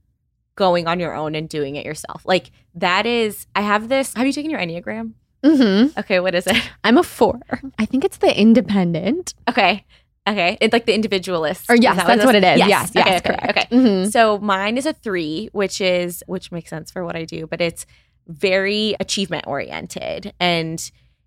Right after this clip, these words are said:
Speaker 1: it, it sometimes clouds me because I, like, at the time when I had thought about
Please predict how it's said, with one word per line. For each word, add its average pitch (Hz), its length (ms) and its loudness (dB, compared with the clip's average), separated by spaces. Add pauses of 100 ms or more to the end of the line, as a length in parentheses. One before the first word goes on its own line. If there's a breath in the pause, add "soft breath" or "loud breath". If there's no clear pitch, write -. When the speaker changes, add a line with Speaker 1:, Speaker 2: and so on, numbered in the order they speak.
(180)
Speaker 1:
it, - 680 -2 (640)
it 202 140 0
sometimes 294 680 -2
clouds 190 840 -2
me 226 420 -2
because 196 560 -4 (340)
I, 185 300 2
like, 214 160 -2
at 196 140 0
the 196 80 -6
time 196 400 0
when 185 140 -4
I 175 100 -2
had 180 140 -8 (160)
thought 175 160 0
about 170 240 -4